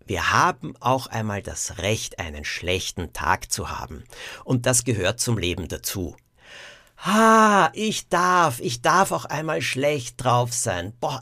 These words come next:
wenn ich euch das nur sag, ha, erleichtert mich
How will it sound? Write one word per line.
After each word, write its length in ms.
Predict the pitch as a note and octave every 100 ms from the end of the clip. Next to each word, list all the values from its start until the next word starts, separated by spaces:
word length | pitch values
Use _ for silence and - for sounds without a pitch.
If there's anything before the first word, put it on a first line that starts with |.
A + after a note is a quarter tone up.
| G3
wenn 140 | D#3+ G#3+
ich 120 | G#3
euch 80 | G3+
das 180 | G#3
nur 140 | G#3 A3+
sag, 560 | - - F#3+ G#3+ B2 - - - - -
ha, 140 | G#3 - - - _ _ _ _
erleichtert 480 | A2 F2 - A#2+ A#2+
mich 240 | A#2 -